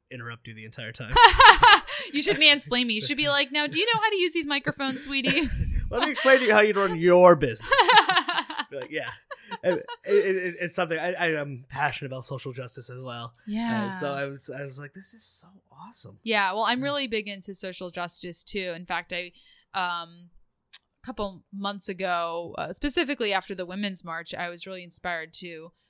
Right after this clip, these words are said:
Speaker 2: really actually write out, like, what is my mission statement for this
Speaker 1: Mm.
Speaker 2: business? And so Interview Connections,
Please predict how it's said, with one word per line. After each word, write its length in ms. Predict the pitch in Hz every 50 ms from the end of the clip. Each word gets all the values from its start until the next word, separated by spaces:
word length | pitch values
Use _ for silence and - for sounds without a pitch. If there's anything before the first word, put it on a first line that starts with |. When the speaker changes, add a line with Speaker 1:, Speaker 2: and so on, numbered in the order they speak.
| _ _ _
Speaker 2:
really 280 | - 311 392 415 370 330
actually 320 | 320 - - 302 277 254
write 260 | 214 190 208 226 233
out, 260 | 208 254 302 233 - -
like, 140 | 196 185 - 175
what 180 | 185 220 233
is 180 | 254 269 247 -
my 120 | 214 196
mission 260 | 185 190 - - 190
statement 380 | 170 - 175 165 - - 170 170
for 100 | - 170
this 200 | 156 160 175 196
Speaker 1:
Mm. 40 | 208
Speaker 2:
business? 560 | 220 185 165 151 - 92 151 - - - - - _ _ _ _ _ _ -
And 260 | 202 214 208 202 190
so 840 | - - 214 196 190 190 185 180 180 185 185 180 180 180 180 - -
Interview 320 | - 208 208 208 214 277 294
Connections, 720 | - 381 294 220 226 - - 208 185 196 233 262 233